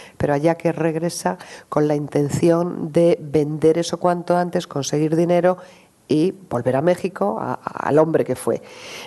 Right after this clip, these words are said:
Lo que pasa es que una vez que llega a Jerez, pues todo se le va a complicar, porque hay mil asuntos por medio y sobre todo se imaginarán por qué va a aparecer en su vida una mujer. Ya apareció <laughs> otra en La Habana.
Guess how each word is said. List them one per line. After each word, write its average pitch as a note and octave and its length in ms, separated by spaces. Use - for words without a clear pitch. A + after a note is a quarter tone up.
Lo C#3 100
que C3+ 100
pasa D#3+ 160
es - 20
que D#3+ 60
una E3+ 80
vez D#3 100
que - 80
llega D#3+ 140
a - 20
Jerez, D#3+ 540
pues - 180
todo C3 160
se A2 140
le A2+ 40
va A#2 80
a A#2+ 40
complicar, - 640
porque - 800
hay A2 160
mil B2 180
asuntos D#3+ 400
por A3 140
medio A#3 440
y D#3 120
sobre D#3 240
todo D#3+ 320
se E3 100
imaginarán D3+ 540
por C#3 160
qué C3+ 80
va C3+ 60
a - 20
aparecer C3 640
en C#3 120
su C3+ 140
vida C3 320
una A#2 180
mujer. - 300
Ya B3+ 140
apareció C4+ 560
<laughs> - 20
otra G3 540
en E3+ 180
La D#3+ 120
Habana. D#3 560